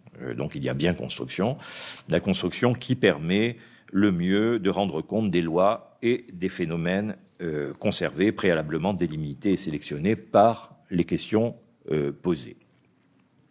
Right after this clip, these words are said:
Donc c'est en, après, si, si, si on peut dire, enfin, que peuvent apparaître des, des, euh, des, c'est pas au niveau du travail du sociologue, c'est après dans la, la, la théorie de la connaissance,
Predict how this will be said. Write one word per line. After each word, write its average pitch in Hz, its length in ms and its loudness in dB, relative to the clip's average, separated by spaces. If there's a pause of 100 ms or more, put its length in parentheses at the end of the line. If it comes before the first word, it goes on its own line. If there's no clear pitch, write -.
(460)
Donc 120 200 -4
c'est 113 180 0
en, 123 160 0
après, 123 400 2
si, 76 220 -10 (220)
si, - 120 -16 (220)
si - 180 -18
on - 140 -16
peut - 140 -4
dire, 139 340 0
enfin, - 180 -4
que 120 340 6 (460)
peuvent 107 220 0
apparaître 82 600 -2
des, 62 720 -4
des, - 340 -6 (600)
euh, 50 260 -2
des, 50 880 -6
c'est - 140 4
pas 120 120 8
au 110 60 6
niveau 107 260 4
du 87 120 0
travail 87 320 2
du 76 120 -8
sociologue, 87 640 -2
c'est - 200 -8
après 107 400 0
dans 87 320 -2
la, 78 300 -4
la, 64 160 -8
la 69 120 -6
théorie 101 440 4
de 78 60 -2
la 78 80 0
connaissance, 95 760 -2